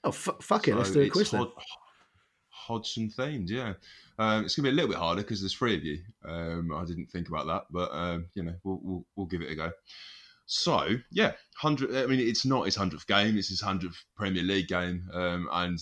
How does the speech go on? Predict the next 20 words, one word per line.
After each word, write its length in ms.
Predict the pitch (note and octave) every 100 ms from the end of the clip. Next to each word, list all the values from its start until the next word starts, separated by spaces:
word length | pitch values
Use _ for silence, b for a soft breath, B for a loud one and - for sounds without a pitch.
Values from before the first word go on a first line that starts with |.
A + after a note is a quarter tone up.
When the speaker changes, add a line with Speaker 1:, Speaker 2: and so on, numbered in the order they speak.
| -
Speaker 2:
that's, 240 | F2+ -
that's 220 | - E2 G2
mostly 300 | F2+ - F2
come 180 | F2+
from 140 | E2+ F2
the 60 |
fact 260 | E2+ F2+ E2
that 120 | E2+
the 60 | D2+
Premier 320 | - F2+ F2
League 280 | E2 E2+ E2 - E2
like 220 | E2+ -
to 80 | E2+
think 160 | F2
that 140 | D#2 E2+
they're 160 | E2+
the 120 | D#2+ E2+
only 380 | E2+ E2+ E2 E2
important 460 | D#2+ F#2 E2+ D#2+
competition. 560 | F2 E2+ - G2 - F2